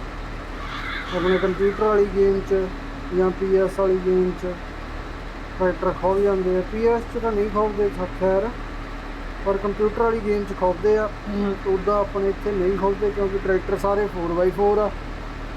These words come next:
ਤੇ ਉਹਨਾਂ ਦਾ ਵੈਸੇ ਵੀ ਮੋਡ ਲਾਇਆ ਹੁੰਦਾ ਵਾ ਤੇ ਆਪਾਂ ਫੋਨ 'ਚ ਮੋਡ ਲਾ ਨਹੀਂ ਸਕਦੇ, ਤਾਂ ਕਰਕੇ। ਲਓ ਜੀ, ਟਰਾਲੀ ਭਰ ਗਈ ਆ, ਹੁਣ ਆਪਾਂ ਕਰੀਏ ਟਰਾਲੀ ਚੇਂਜ ਤੇ ਇਹਨੂੰ ਲਾਈਏ ਸਾਈਡ 'ਤੇ।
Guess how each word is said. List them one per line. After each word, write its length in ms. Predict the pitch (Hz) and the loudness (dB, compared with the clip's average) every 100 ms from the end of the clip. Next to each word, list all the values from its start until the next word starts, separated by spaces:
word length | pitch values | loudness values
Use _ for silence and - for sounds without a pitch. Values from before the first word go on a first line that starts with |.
| - - - | -8 -8 -2
ਤੇ 440 | 185 185 180 185 | 4 6 6 4
ਉਹਨਾਂ 240 | 190 190 208 | 4 4 4
ਦਾ 100 | 214 | 2
ਵੈਸੇ 340 | 190 185 180 202 | 4 2 2 2
ਵੀ 140 | 208 | 2
ਮੋਡ 260 | 190 196 214 | 2 4 4
ਲਾਇਆ 280 | 208 202 185 | 2 2 2
ਹੁੰਦਾ 340 | 175 175 175 | 0 0 0
ਵਾ 120 | 180 185 - - - - - | 2 0 -4 -8 -10 -10 -4
ਤੇ 120 | 185 | 0
ਆਪਾਂ 540 | 180 175 - 185 180 180 151 | 2 0 0 2 4 2 0
ਫੋਨ 240 | 180 180 | 0 0
'ਚ 120 | 170 180 | 0 0
ਮੋਡ 280 | 175 185 | 2 2
ਲਾ 260 | 185 175 160 | 4 2 2
ਨਹੀਂ 140 | 170 | 0
ਸਕਦੇ, 380 | 160 180 180 185 180 - - - - - - - - | 0 0 0 -2 -2 -6 -10 -10 -10 -12 -12 -12 -6
ਤਾਂ 180 | 170 170 | -4 0
ਕਰਕੇ। 400 | 175 151 - 170 - - - - - - | 0 -2 -4 -6 -6 -10 -10 -10 -10 -4
ਲਓ 260 | 185 208 202 | 0 2 2
ਜੀ, 120 | 202 196 | -2 -2
ਟਰਾਲੀ 320 | 196 196 196 190 | 0 0 -2 0
ਭਰ 180 | 202 170 | 0 -2
ਗਈ 220 | 180 185 | 0 2
ਆ, 100 | 196 | 4
ਹੁਣ 180 | 185 185 | 2 2
ਆਪਾਂ 260 | 180 190 185 | 0 0 0
ਕਰੀਏ 320 | 185 175 180 | 0 0 0
ਟਰਾਲੀ 340 | 175 180 175 175 170 | 2 0 0 -2 -2
ਚੇਂਜ 320 | 170 175 180 202 - - - - - - - - | 0 0 0 0 -2 -12 -12 -10 -10 -10 -10 -6
ਤੇ 160 | 175 185 | -2 0
ਇਹਨੂੰ 280 | 185 185 196 | 0 2 2
ਲਾਈਏ 320 | 185 170 180 | 2 2 0
ਸਾਈਡ 380 | 170 165 160 156 147 | 0 -2 -2 -2 -2
'ਤੇ। 140 | 185 | -2